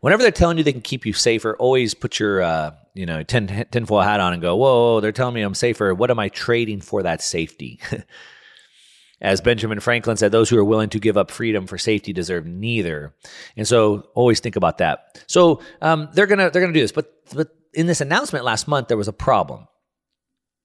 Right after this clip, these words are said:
And the problem was, is they didn't know how they would provide that settlement. They needed an asset that could sit in the middle, that could become that, um, reserve, that neutral reserve asset.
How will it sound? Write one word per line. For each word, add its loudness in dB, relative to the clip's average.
And -6
the 0
problem 2
was, 0
is 0
they 4
didn't 2
know 2
how 0
they 4
would -2
provide -2
that -2
settlement. -4
They -2
needed 0
an -2
asset -2
that -2
could -6
sit 2
in -2
the 0
middle, 2
that 0
could -4
become -4
that, -2
um, -8
reserve, 2
that -2
neutral 0
reserve -2
asset. -6